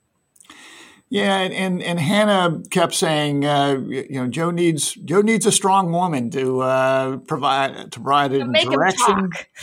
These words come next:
Speaker 1: What?
Speaker 2: To make him talk.
Speaker 1: Well, and provide him with some direction. I don't know. There's, it's sort of a weird dynamic.
Speaker 2: Yeah, um, I,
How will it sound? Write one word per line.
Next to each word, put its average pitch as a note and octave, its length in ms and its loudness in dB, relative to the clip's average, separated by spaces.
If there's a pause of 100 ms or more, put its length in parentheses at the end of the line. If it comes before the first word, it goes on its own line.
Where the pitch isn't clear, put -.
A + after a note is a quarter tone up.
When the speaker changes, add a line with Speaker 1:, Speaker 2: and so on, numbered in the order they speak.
(140)
Speaker 1:
What? E3+ 320 2 (260)
Speaker 2:
To C4+ 100 -14
make D4 260 -8
him C#4 140 -4
talk. - 520 -8 (220)
Speaker 1:
Well, F#3+ 400 -2
and E3 460 -4
provide F3 360 2
him F3+ 140 0
with F3 120 2
some E3+ 180 -2
direction. D#3 520 2
I E3 160 0
don't D#3 160 0
know. A2+ 180 -2
There's, C#3+ 340 -4
it's D#3 320 -4 (400)
sort G#3 180 2
of F#3+ 60 0
a F3+ 60 4
weird D#3 340 4
dynamic. A#2 680 -2 (880)
Speaker 2:
Yeah, D4 180 -2
um, D4 180 -6
I, C4+ 240 -4